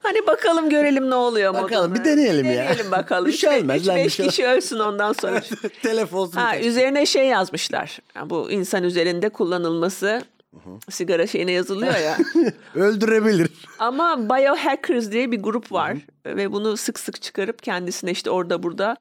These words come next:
Speaker 1: E, bu biraz önce söylediğim myostatin geni
Speaker 2: Hı hı.
Speaker 1: mesela. Myostatin geni insanı daha, e, kaslı yapan
Speaker 2: Kaslı
Speaker 1: gen.
Speaker 2: yapacak.
Speaker 1: Mesela o geni değiştirmek için kendisine crispr hazırlanan şeyi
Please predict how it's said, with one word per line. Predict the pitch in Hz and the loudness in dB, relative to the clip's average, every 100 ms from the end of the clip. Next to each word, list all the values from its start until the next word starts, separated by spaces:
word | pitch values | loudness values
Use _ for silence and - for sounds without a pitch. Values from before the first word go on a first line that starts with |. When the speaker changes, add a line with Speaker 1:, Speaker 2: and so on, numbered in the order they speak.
| _ _ _ _ - | _ _ _ _ -4
Speaker 1:
E, | 165 160 | 0 2
bu | 208 196 | 0 2
biraz | 226 220 | 0 2
önce | 220 | 0
söylediğim | 220 220 214 | -2 -2 0
myostatin | 220 220 247 - 233 254 226 190 | 2 0 0 -4 -4 -4 -4 0
geni | 196 | 0
Speaker 2:
Hı | 190 | 0
hı. | |
Speaker 1:
mesela. | 165 - 151 143 - - | -4 -4 -4 -2 -4 -10
Myostatin | - 170 170 - 170 170 | -6 -4 -2 -4 -4 -2
geni | 160 147 | -2 -2
insanı | 160 - 160 156 | -2 -2 -4 -2
daha, | 165 160 151 - | 0 0 0 -2
e, | 127 95 71 52 - | 0 0 0 -2 -4
kaslı | 185 180 - | -6 -6 -4
yapan | 165 120 | -2 -2
Speaker 2:
Kaslı | 156 | -4
Speaker 1:
gen. | 165 180 | -6 -8
Speaker 2:
yapacak. | 262 - _ _ _ _ _ | -12 -14 _ _ _ _ _
Speaker 1:
Mesela | - 220 208 214 262 | -4 0 0 2 2
o | - 226 220 | 2 2 2
geni | 214 226 214 | 0 0 0
değiştirmek | 220 247 - 226 220 226 | 0 0 0 0 -2 -2
için | - 269 | -6 -4
kendisine | 277 226 214 - 294 285 | -2 -2 -4 -6 -8 -6
crispr | 262 277 - 220 208 - - - _ _ _ - 170 180 - | -6 -6 -6 -2 -2 -2 -8 -20 _ _ _ -10 -4 -4 -4
hazırlanan | 208 190 190 208 320 | -6 -4 -2 0 0
şeyi | 320 247 233 240 | -2 0 0 0